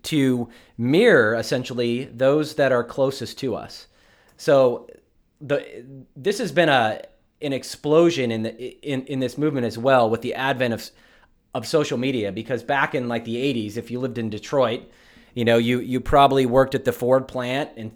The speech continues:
so did your neighbors. You probably wore the same clothes, lived in the same type of house, and had the same type of car. It was very comfortable. You were essentially mirroring your neighbors. So the, the feeling of keeping up, of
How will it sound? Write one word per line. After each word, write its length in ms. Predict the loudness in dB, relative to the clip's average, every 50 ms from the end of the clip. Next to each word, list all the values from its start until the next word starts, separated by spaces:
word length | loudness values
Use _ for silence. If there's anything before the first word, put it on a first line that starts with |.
| _ _ _ _ _ _
so 200 | -4 -2 -2 -2
did 100 | -2 -2
your 120 | -4 -2
neighbors. 540 | 0 2 2 4 4 4 4 4 2 0 -2
You 100 | -6 -4
probably 320 | 0 2 2 2 2 0
wore 160 | 2 2 2 0
the 80 | 0
same 240 | -2 -4 -4 -4 -4
clothes, 580 | -4 0 2 4 4 4 4 4 2 -2 -4 -6
lived 220 | -6 -6 -4 -6
in 80 | -6 -8
the 60 | -8
same 260 | -6 -6 -6 -4 -4
type 180 | -4 -4 -4 -6
of 120 | -8 -4
house, 380 | -2 2 2 2 2 0 -2 -6
and 100 | -8 -8
had 100 | -8 -8
the 80 | -8
same 220 | -10 -10 -8 -8 -8
type 200 | -8 -8 -8 -10
of 120 | -12 -10
car. 240 | -4 -2 -2 -2 -2
It 60 | -4
was 120 | -6 -8
very 240 | -4 -2 -2 -2 -2
comfortable. 500 | -4 -4 -6 -6 -6 -6 -8 -6 -6 -4
You 140 | -4 -2 0
were 160 | 0 0 0 -4 -10 -20 -20 -16 -14 -8
essentially 340 | -4 -2 -2 0 0 0
mirroring 960 | 0 0 2 2 4 6 8 8 8 6 6 2 0 0 -2 -4 -6 -8 -10 _ _ _ _ _ _ _
your 160 | -6 -4 -2
neighbors. 580 | 0 2 2 2 2 2 0 0 -2 -4 -6 -4
So 300 | 0 4 4 4 4 2
the, 280 | -2 -4 -4 -4 -4
the 320 | -4 -6 -6 -6 -6 -6 -8
feeling 500 | -10 -10 -6 -4 -2 0 0 0 0 0
of 140 | -2 -4 -6
keeping 340 | -10 -10 -8 -4 -2 -2
up, 200 | -2 -2 -2 -6 -8 -8 -8 _ _
of 160 | -14 -14 -14